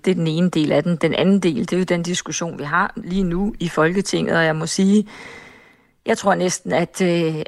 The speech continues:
at jeg trak vejret meget, sådan meget stille og roligt, øh, i meget lang tid.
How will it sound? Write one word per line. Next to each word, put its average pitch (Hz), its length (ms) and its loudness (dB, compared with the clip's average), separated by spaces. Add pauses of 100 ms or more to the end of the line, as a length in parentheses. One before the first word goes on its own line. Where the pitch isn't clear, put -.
at 180 140 -2
jeg 175 200 2
trak - 440 -4
vejret 185 220 2
meget, 175 380 2 (520)
sådan 180 460 -6
meget 190 240 2
stille 196 320 0
og 180 120 -2
roligt, 196 380 -2 (220)
øh, 196 180 -4
i 185 60 -8
meget 185 240 0
lang 180 240 0
tid. 220 240 -6